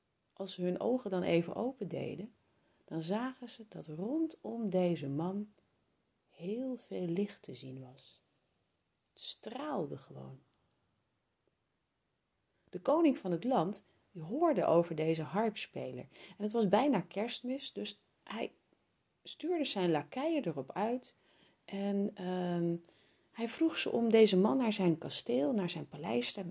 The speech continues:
brengen, zodat hij ook voor hem eens kon gaan spelen. En hij zei: "Ik zal niet eten en ik zal niet slapen voordat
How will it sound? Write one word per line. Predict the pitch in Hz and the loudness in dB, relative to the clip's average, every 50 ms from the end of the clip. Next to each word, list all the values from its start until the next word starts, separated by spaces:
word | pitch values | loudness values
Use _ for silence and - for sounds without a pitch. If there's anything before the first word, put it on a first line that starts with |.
| - - _ | -10 -14 _
brengen, | - 165 156 170 175 180 185 180 175 180 175 - - - - - - _ | -10 -4 2 4 6 6 6 6 4 2 0 -6 -14 -20 -20 -20 -20 _
zodat | - - 269 262 285 262 | -14 -8 -2 -2 -2 0
hij | - 214 - | 0 2 4
ook | 208 208 208 | 4 4 4
voor | - - 160 | 2 -2 -4
hem | 160 233 320 349 | -2 0 2 4
eens | 262 - - - | 4 2 0 -4
kon | - 185 170 160 | -4 -4 -4 -4
gaan | - 170 156 | -4 -6 -6
spelen. | - - - - 160 151 - - - - - _ _ _ - - - - 220 - | -6 -6 -6 -8 -10 -12 -12 -12 -14 -16 -20 _ _ _ -16 -12 -12 -10 -8 -4
En | 226 220 | -2 2
hij | 226 254 262 247 | 4 6 6 6
zei: | 247 294 311 339 349 339 | 6 6 6 6 4 2
"Ik | - 269 254 | 0 2 4
zal | - - 294 294 277 | 4 6 8 8 8
niet | 247 196 180 - | 8 6 6 4
eten | - 226 254 302 359 370 - 330 | 2 2 4 4 2 0 0 0
en | 311 254 | 0 0
ik | 208 - | 0 0
zal | - - 180 175 | -2 0 2 2
niet | 170 156 160 | 2 2 2
slapen | - - 208 220 240 269 285 294 - - 208 | 0 0 2 2 2 0 0 -2 -4 -6 -8
voordat | - - - - 302 339 359 381 415 415 330 220 - 269 330 339 - | -8 -6 -6 0 4 6 8 8 8 6 4 2 2 2 2 2 -2